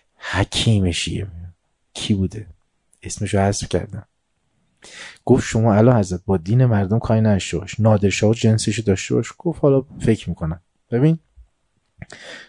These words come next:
تو تاریخ میگه یک ساعت بعد اون عالم شیعه در خیمش با شکم پاره پاره پیکرشو پیدا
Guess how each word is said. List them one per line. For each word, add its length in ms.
تو 100
تاریخ 480
میگه 160
یک 340
ساعت 480
بعد 220
اون 120
عالم 420
شیعه 320
در 180
خیمش 680
با 120
شکم 500
پاره 300
پاره 260
پیکرشو 560
پیدا 260